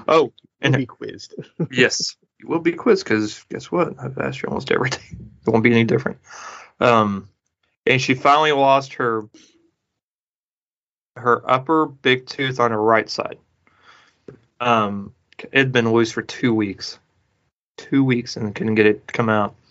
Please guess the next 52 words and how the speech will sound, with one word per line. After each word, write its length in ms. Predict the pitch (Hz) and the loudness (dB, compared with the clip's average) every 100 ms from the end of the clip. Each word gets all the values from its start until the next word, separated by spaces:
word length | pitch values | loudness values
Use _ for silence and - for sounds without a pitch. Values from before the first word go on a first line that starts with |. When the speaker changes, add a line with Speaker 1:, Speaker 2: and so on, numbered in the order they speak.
| _ - _ _ _ _ - | _ -20 _ _ _ _ -8
Speaker 1:
So 360 | - 120 113 | 2 4 4
I 100 | 120 | 4
jokingly, 800 | 120 123 127 131 139 143 147 143 | 0 2 2 2 0 2 2 0
um, 580 | 139 127 110 107 104 104 _ _ _ - - _ _ _ - | -2 0 0 -2 -6 -12 _ _ _ -18 -18 _ _ _ -4
acted 260 | 120 127 127 | -2 0 4
like 220 | 120 120 | 4 2
I 40 | 113 | -2
was 100 | 110 | -4
gonna 140 | 117 | -8
take 220 | 110 120 | -4 -6
her 80 | 104 | -6
spoon 380 | - - 123 120 | -14 -6 -4 -4
and 100 | 107 | -8
flick 280 | - 127 113 | -2 -2 0
it 80 | 110 | 0
out, 360 | 110 123 131 - - | 2 2 0 -4 -10
and 120 | 117 | -4
then 140 | 113 | -4
she 360 | 110 139 135 123 | -4 0 2 2
actually, 640 | - 117 117 110 107 107 _ _ _ _ _ - | -2 -4 -2 0 0 -4 _ _ _ _ _ -2
you 120 | 127 | 2
know, 240 | 117 104 | 2 2
she 160 | 107 143 | 0 0
thought 200 | 139 120 | 2 2
that 120 | 117 | 2
was 120 | 113 | 0
funny, 260 | - 127 127 | 2 2 2
so 140 | 127 | -2
she 180 | 113 - | -6 0
was 120 | 127 127 | -2 0
gonna 140 | 135 | -4
try 200 | 131 139 | -2 -2
and 80 | 135 | -2
pretend 280 | 139 151 143 | -2 0 0
to 60 | |
do 180 | 143 147 | 0 0
it, 120 | 151 - | 0 -4
but 100 | 117 | -6
in 140 | 113 | -2
doing 260 | 117 123 131 | 0 0 0
so, 160 | 131 | 2
I 80 | 117 | 2
actually 240 | 117 113 | 2 0
did 220 | 104 117 127 | 0 2 2
it, 180 | 135 | 0
and 100 | 120 | -2
the 80 | 107 | -6
tooth 300 | 107 - 143 | -4 -2 0
landed 300 | 113 113 110 | 0 0 0
in 100 | 107 | 0
her 100 | 107 | -2
hand. 260 | 107 107 | -4 -6